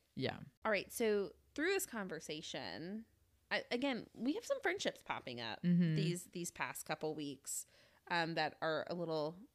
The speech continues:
Speaker 2: new and surprising. But it seems like Sendis and Tharian are forming a friendship. She tells
Speaker 1: Mm-hmm.
Speaker 2: him, "If you ever need anything, Captain Kitos, we're here for you."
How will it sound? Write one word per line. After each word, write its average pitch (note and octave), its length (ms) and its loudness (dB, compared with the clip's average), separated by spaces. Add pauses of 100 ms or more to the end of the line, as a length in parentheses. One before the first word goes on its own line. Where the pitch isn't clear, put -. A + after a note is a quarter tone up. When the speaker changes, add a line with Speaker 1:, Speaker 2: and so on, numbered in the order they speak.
(120)
Speaker 2:
new F3+ 300 0
and D#3+ 100 -2
surprising. D3+ 680 -4
But D3 260 -4
it F3+ 140 -8
seems D#4+ 260 -4
like F#3+ 380 0
Sendis G#3 400 -6
and G3 80 -10
Tharian F3 640 -4 (160)
are F3+ 180 -2
forming G3+ 560 -4 (420)
a D4 60 -2
friendship. - 500 -2
She A3 160 -2
tells G#3 260 2
Speaker 1:
Mm-hmm. D3+ 80 0
Speaker 2:
him, G#3+ 140 0
"If - 140 -6
you - 140 -10
ever A3+ 200 -2
need C#4 200 -2 (100)
anything, A3 420 -6
Captain E3+ 360 -8
Kitos, C#3 600 -8 (100)
we're F#3 140 -4
here - 220 -8
for - 140 -14
you." G#2 320 -12